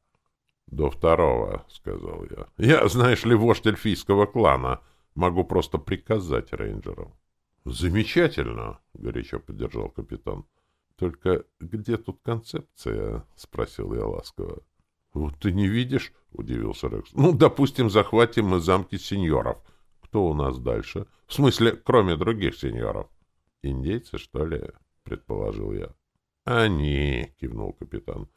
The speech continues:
"И кто с ними воюет тысячи лет?" "Эльфы. У нас будут лояльные к эльфам командиры". "Лояльные?" — усмехнулся я. "Плохо ты эльфов знаешь". "Ну, пусть они эльфов хоть ненавидят", —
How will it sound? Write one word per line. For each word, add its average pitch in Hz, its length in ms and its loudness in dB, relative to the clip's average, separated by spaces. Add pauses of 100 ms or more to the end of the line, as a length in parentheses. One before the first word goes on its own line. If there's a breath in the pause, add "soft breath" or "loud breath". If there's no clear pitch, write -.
(380 soft breath)
"И 151 120 8
кто 165 300 6
с - 140 0
ними 135 220 6
воюет 110 520 8
тысячи 92 420 0
лет?" 95 420 6 (680)
"Эльфы. 104 800 -4 (420)
У 107 80 2
нас 98 240 4
будут 90 400 0
лояльные 104 640 2
к - 120 -6
эльфам 82 380 0
командиры". 90 840 -2 (500)
"Лояльные?" — 76 1120 0
усмехнулся - 800 -12
я. - 220 -12
"Плохо 151 320 6
ты 147 120 6
эльфов 113 420 6
знаешь". 82 480 0 (640)
"Ну, 87 400 -8
пусть - 300 -6
они 90 220 -4
эльфов 78 340 -6
хоть - 260 -8
ненавидят", — 92 760 -6